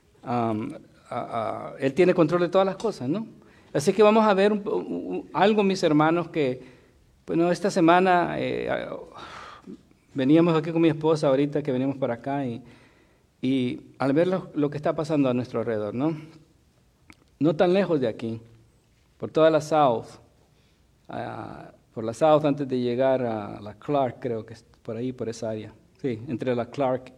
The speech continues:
y la, y la Bellflower. Pues habrá oído de, de, de una, de un, un hombre que mató a su familia y después se mató él, ¿verdad? Tan cerca que ha pasado eso, que siempre que pasamos ahí nos da tristeza de pasar por ahí,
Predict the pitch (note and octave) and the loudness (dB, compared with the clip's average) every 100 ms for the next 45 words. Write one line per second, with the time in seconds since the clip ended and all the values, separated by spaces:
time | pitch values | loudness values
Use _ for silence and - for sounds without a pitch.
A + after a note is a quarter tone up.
0 | - A2+ A2 G#2 - - - _ _ - | -10 -8 -8 -12 -16 -20 -20 _ _ -12
1 | A#2 A2+ C3 C3 C3+ B1 - - - _ | -8 -2 -2 -2 -6 -8 -8 -12 -20 _
2 | _ _ _ _ _ - A#2+ - - B2+ | _ _ _ _ _ -10 -8 -10 -4 2
3 | C#3 C#3+ C#3+ C3+ D3+ D3+ A#2+ A#2 A#2 - | 6 6 4 2 2 2 0 -2 -4 -8
4 | A2+ A#2 A#2 A2+ A#2 A2+ G#2+ A2 B2+ B2+ | -8 -4 -4 -6 -10 -10 -8 -6 -4 -2
5 | A2+ G2 - - - _ F3+ A#2+ A#2+ C3 | -4 -8 -14 -20 -20 _ -14 -6 -4 -4
6 | B2+ D3+ C#3+ D#3+ D#3 C3+ C#3 C#3+ - B2 | -6 -8 -8 -8 -4 0 2 0 -2 -4
7 | A#2 C#3 C3 C#3+ A2+ - B2 C3 D#3 C#3 | -2 -2 0 -2 -6 -4 0 2 2 2
8 | A#2 - B2+ C3 A#2 A#2+ A2+ A#2+ G2+ A#1+ | -4 -8 -8 -6 -6 -6 -4 -2 -4 -10
9 | B1+ E2 - - _ _ _ _ _ - | -10 -12 -12 -20 _ _ _ _ _ 0
10 | G3+ G#3 G#3 F#3+ - A2+ G2+ G2 - A#2+ | 0 2 0 0 -2 -8 -8 -16 -6 -4
11 | C3+ B2 C3+ C3 C3 B2+ B2+ D#3 D3+ D3+ | -4 -4 -2 -2 -4 -6 -4 -2 0 -2
12 | D#3 C3+ D#3 C#3+ D3 C#3+ B2+ B2 B2+ A#2 | -4 0 0 2 2 0 0 -4 -8 -12
13 | - G#3 - C#3 A#2+ - - G2 - G#2 | -10 -10 -8 -8 -8 -10 -10 -12 -12 -16
14 | A2+ | -18